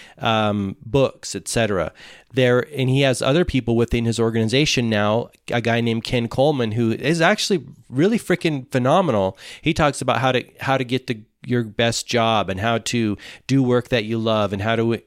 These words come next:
you know, interact in the workplace. It's all about, like, jobs and workplace and purpose. He has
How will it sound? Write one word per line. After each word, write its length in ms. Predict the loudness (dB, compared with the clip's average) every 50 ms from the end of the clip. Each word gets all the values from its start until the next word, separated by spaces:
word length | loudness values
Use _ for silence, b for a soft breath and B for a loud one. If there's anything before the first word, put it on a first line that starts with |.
| _
you 140 | -6 -4 -2
know, 140 | -2 0 0
interact 420 | 0 0 0 0 0 0 0 -2
in 80 | -2 -2
the 80 | -2 -2
workplace. 400 | -2 -2 -2 -2 -4 -4 -2 -4
It's 160 | -4 0 0
all 140 | 2 2 2
about, 340 | 2 0 0 0 -2 -6 B B B B B B
like, 240 | -2 -2 -2 -2 -2
jobs 500 | 0 2 2 4 4 2 2 0 -2 -4
and 140 | -4 -2 -2
workplace 580 | -2 -2 -4 -4 -2 0 0 0 0 -2 -4
and 140 | -6 -6 -4
purpose. 420 | -2 -2 -2 0 -2 -4 -6 -6
He 120 | -4 -4 -2
has 200 | -2 -2 -4